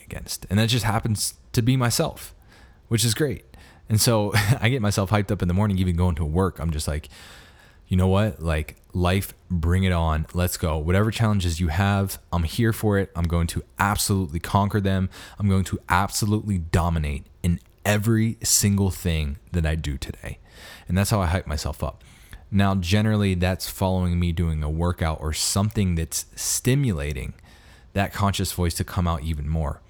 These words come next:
And so I'll talk about in a little bit how we can activate and call upon the conscious voice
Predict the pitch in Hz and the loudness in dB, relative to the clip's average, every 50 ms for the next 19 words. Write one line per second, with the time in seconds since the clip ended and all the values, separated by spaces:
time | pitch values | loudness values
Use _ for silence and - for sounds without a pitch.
0 | - - - - - - - - 92 - - 110 107 110 107 110 - - 135 123 | -20 -20 -20 -20 -20 -10 -4 -2 0 2 2 2 4 2 0 0 0 0 0 0
1 | - 110 104 98 82 87 90 85 87 92 92 92 80 80 78 - - - 90 85 | 0 0 0 0 2 0 0 0 2 0 0 0 0 -2 -4 -4 -4 -2 -2 0
2 | 82 82 85 82 - 87 80 - - 82 85 85 - 95 87 87 90 90 - - | 0 -2 -2 -2 -2 -2 -2 -2 -2 -2 -2 -2 -2 -2 0 0 0 0 0 -2
3 | 82 80 - - - 82 80 82 80 - - 85 85 87 90 92 - - 107 - | -6 -6 -6 -4 -4 -4 -2 -2 -2 -2 -2 -2 0 0 -2 -2 -4 -8 -10 -6
4 | - 98 92 87 - 92 - - - 85 82 82 82 - | -2 -2 -2 -2 -2 -4 -4 -4 -2 -2 -2 -2 -2 -6